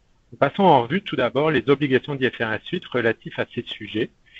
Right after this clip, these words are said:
qui sont couverts par les paragraphes trente-trois et trente-quatre de la norme.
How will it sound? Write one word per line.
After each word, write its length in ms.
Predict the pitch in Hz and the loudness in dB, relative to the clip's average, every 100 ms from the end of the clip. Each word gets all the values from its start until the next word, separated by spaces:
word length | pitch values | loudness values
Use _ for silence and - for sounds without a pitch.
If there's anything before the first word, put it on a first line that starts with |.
| - _ | -20 _
qui 120 | 123 | -8
sont 160 | - 120 | -6 -6
couverts 400 | - 127 147 165 | -2 4 4 4
par 180 | 127 | -2
les 80 | 117 | 0
paragraphes 480 | 120 113 110 110 - | 0 -2 0 -2 -2
trente-trois 500 | - 123 120 - 143 | -6 -6 -4 0 0
et 60 | 117 | 0
trente-quatre 440 | 123 117 - 123 | -8 -6 -6 -4
de 60 | 110 | -2
la 140 | 101 | -2
norme. 240 | 98 101 | -6 -20